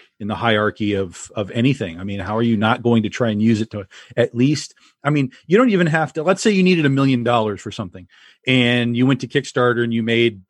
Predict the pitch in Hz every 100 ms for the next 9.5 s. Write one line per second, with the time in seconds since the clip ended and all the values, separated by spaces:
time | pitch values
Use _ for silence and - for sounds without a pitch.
0 | 117 117 110 - 127 127 120 120 113 101
1 | 101 156 - 208 147 92 - - - 123
2 | 127 147 156 185 175 180 160 147 131 117
3 | 113 113 101 110 101 110 113 104 117 143
4 | 170 151 135 135 - 131 117 - - 123
5 | 117 113 110 - _ _ _ _ _ _
6 | _ _ _ _ - 170 202 180 147 156
7 | 156 156 131 131 127 135 123 127 147 147
8 | 147 127 117 117 123 147 147 127 123 92
9 | 110 123 147 110